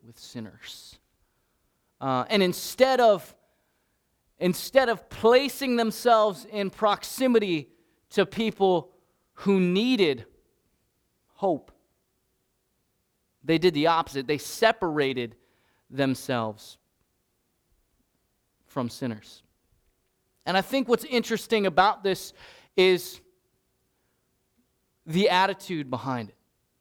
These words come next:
I mean, they complained that he was is-, associating with such sinful people, even eating with them. There was a, a,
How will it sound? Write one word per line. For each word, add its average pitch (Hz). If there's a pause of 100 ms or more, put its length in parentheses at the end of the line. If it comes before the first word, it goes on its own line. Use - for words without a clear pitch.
(960)
I 185
mean, 208 (340)
they 214
complained 226 (420)
that 214
he 247
was 240
is-, 233
associating 185
with 156
such - (300)
sinful -
people, 147 (220)
even 294 (140)
eating 247 (180)
with 143
them. 110 (2500)
There 208
was 247 (100)
a, 196 (300)
a, 180